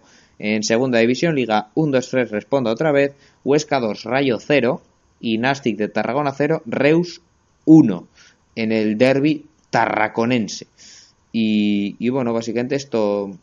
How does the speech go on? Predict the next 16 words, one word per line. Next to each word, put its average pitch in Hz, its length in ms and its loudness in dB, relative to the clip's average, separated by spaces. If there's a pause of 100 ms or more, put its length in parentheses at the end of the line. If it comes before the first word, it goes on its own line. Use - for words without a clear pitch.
(220)
esto, 98 1000 -6
esto - 260 -10
ha 104 40 -4
sido 95 720 -10
todo. 143 260 -8 (640)
Eh, 113 380 -2 (720)
iba 143 240 4
a 165 80 0
comentar 151 360 0
algo 139 160 0
más, 151 180 -4
pero 131 160 -2
se 127 140 -4
me 120 80 -2
ha 123 40 0
olvidado. 104 500 -4